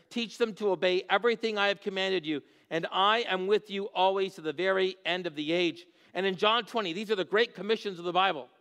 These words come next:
right? Acts one, Matthew twenty-eight, John twenty. There are others. On the evening of the first day of the week, the disciples were together.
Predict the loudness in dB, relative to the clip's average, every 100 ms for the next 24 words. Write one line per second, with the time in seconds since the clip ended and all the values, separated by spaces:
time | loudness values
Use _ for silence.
0 | 0 2 2 -2 _ _ 2 2 0 0
1 | 0 0 -8 _ 2 2 0 -4 0 0
2 | -2 -6 2 4 2 -2 -4 -2 0 2
3 | 0 -4 -6 -12 _ _ 0 2 2 0
4 | -2 -2 -2 -2 -2 2 2 2 0 -2
5 | 0 -4 -4 -6 -8 -6 -2 0 0 0
6 | -6 -6 -2 0 0 -2